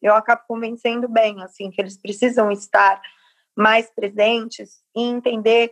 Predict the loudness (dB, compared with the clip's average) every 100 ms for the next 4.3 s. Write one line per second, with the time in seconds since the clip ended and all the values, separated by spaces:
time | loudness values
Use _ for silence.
0 | _ 0 0 0 -2 -2 0 2 4 2
1 | 0 -6 -20 _ -10 -8 -6 -4 -6 _
2 | -14 -8 0 0 0 -4 -8 -8 -10 -4
3 | -2 -2 -2 -16 0 2 2 -2 -2 2
4 | 2 0